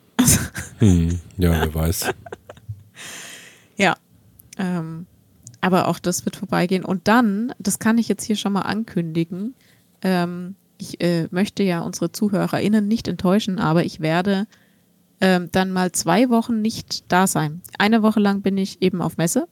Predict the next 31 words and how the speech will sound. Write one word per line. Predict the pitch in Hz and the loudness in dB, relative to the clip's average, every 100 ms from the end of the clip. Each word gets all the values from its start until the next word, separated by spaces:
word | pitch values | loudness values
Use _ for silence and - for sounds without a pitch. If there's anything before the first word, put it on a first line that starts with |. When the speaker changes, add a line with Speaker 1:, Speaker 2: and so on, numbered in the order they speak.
| - | -8
Speaker 1:
und | 185 - | -10 -6
wir | 165 175 | -4 -2
können | 180 165 | -2 -4
deswegen | 185 - 185 190 | -6 -2 -4 -4
keine | 202 - 190 185 | -6 -4 -4 -4
Folge | - 202 208 | -2 -2 -2
aufnehmen. | - - 214 277 - - | -4 -6 -6 -6 -12 -2
Speaker 2:
Das | 98 | 0
finde | - 110 110 | 2 2 2
ich | - | 0
ein | 113 | 4
wenig | 107 110 107 | 6 6 6
schwach, | - - 82 - | 2 0 0 0
aber | 95 95 90 - | 2 2 2 -2
ich | - 87 - - 98 98 | -14 -14 -4 0 4 6
weiß | 104 110 | 8 8
auch | 104 | 6
noch | 110 107 | 8 8
nicht, | 107 | 8
ob | 107 | 6
ich | 101 | 4
das | - 101 | 4 4
so | - | 6
richtig | 98 92 98 | 4 4 2
zählen | - 98 85 85 | 4 4 4 2
lasse. | 82 80 - - 440 440 370 - _ | 0 -4 -8 -8 -6 -6 -8 -18 _
Speaker 1:
Und, | - 240 240 240 - | -4 0 0 0 2
ähm, | 202 208 | 4 4
die | 208 190 | 2 2
Woche | 196 233 | 4 2
drauf | 202 190 226 - | 0 2 2 2